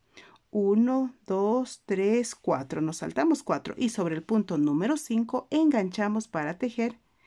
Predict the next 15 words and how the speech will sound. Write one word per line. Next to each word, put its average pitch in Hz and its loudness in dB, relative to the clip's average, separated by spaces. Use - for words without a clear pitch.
otro 302 2
abanico. 170 -2
Un 247 2
punto 160 -8
alto 190 -2
en 151 -4
el 143 -8
mismo 180 -2
lugar. 156 -2
Otro 185 -8
punto 233 0
alto. 240 -4
Ya 160 -12
llevamos 165 0
dos. - -10